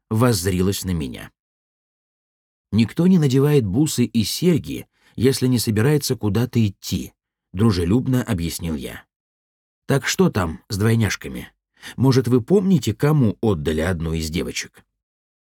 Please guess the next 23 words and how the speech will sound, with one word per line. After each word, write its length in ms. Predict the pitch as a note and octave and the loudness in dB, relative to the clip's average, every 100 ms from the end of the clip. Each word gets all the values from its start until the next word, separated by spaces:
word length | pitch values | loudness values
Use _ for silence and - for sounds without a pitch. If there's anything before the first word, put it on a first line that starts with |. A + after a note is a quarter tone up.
| _ _ _ _ _ _ - | _ _ _ _ _ _ -6
Она 280 | G2 C#3 F#3+ | 0 2 2
снова 400 | - B2 C3+ E3 | 2 2 4 2
захлопнула 680 | D#3+ C3+ G#2 A2 - G#2 D#2+ | 2 0 0 0 2 2 0
дверь, 320 | C2 - - _ _ _ _ A#2+ | -4 -14 -16 _ _ _ _ 2
но 200 | B2 G2+ | 2 2
тут 320 | - G#2 B2+ | 0 0 2
же 140 | C#3+ | 2
её 240 | B2+ F2+ E2+ | 2 2 -2
распахнула. 680 | E2+ - E2 D#2 C2 G1+ _ _ _ _ _ _ _ _ _ _ - | -6 -6 -6 -8 -12 -12 _ _ _ _ _ _ _ _ _ _ -2
«Если 340 | A2+ B2 A#2+ | 2 2 2
вы 160 | A#2+ B2 | 2 2
сейчас 500 | - B2+ - B2+ G#2 | 2 0 2 0 2
же 140 | F2+ | 2
не 140 | A2+ A2+ | 4 4
уберётесь, 760 | G2 G#2+ C#3+ E3+ D#2 - - - - - | 4 4 2 0 -4 -8 -10 -14 -16 -2
я 240 | A#2 C#3+ | 2 4
вызову 460 | A#2+ C#3+ C#3 C#3 B2 | 4 4 4 2 2
полицию». 840 | C3+ B2+ F#2 - F2+ F2 F2 F2 _ _ _ _ _ _ _ _ _ _ - | 2 2 2 -2 -4 -2 -4 -8 _ _ _ _ _ _ _ _ _ _ -2
«И 100 | A2 | -2
что 180 | A2 | 0
вы 80 | F#2+ | -2
им 100 | F2 | -4
скажете? 640 | - F2 E2 D#2+ - F#2+ | -6 -6 -6 -6 -8 -12